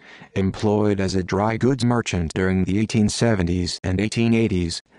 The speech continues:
the elder John Wainwright resided with his wife and children in Wilmington, Delaware, and became an active member of the Grand Army of the Republic,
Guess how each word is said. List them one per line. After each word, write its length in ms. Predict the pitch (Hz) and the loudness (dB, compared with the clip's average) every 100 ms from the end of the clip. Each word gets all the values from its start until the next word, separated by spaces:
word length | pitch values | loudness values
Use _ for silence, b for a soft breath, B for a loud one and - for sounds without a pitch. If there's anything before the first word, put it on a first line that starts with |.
| - | -2
the 180 | 101 | 2
elder 300 | 117 143 127 | 4 4 2
John 320 | 107 113 113 110 | 2 2 2 2
Wainwright 500 | 113 117 127 120 117 | 2 2 0 0 -2
resided 600 | 110 107 120 101 85 85 | 0 2 0 0 0 0
with 180 | 101 | 0
his 220 | 101 104 92 | 2 0 0
wife 420 | 120 113 82 - | 0 0 -4 -4
and 160 | 95 95 | -2 -2
children 500 | - 139 127 90 87 | 0 0 0 0 2
in 140 | 90 | 2
Wilmington, 640 | 101 107 110 95 98 90 92 - 127 | 2 2 0 0 -2 -2 -4 -8 -2
Delaware, 640 | 123 131 107 92 90 95 - _ - | 0 0 0 0 0 -2 -4 _ -2
and 180 | 95 92 | 0 0
became 540 | 92 - 98 98 95 | -2 -2 -2 0 0
an 100 | 101 | 0
active 400 | 104 - 139 117 | 0 -2 -2 0
member 460 | 107 117 98 87 90 | 0 2 2 0 -2
of 100 | 87 | -2
the 100 | 95 | -2
Grand 400 | 92 101 107 107 | 0 2 2 0
Army 420 | 131 110 90 90 | 0 0 0 -2
of 120 | 85 | -2
the 80 | 95 | 0
Republic, 720 | 101 - - 135 101 101 - | 0 -2 -2 -2 -2 -6 -12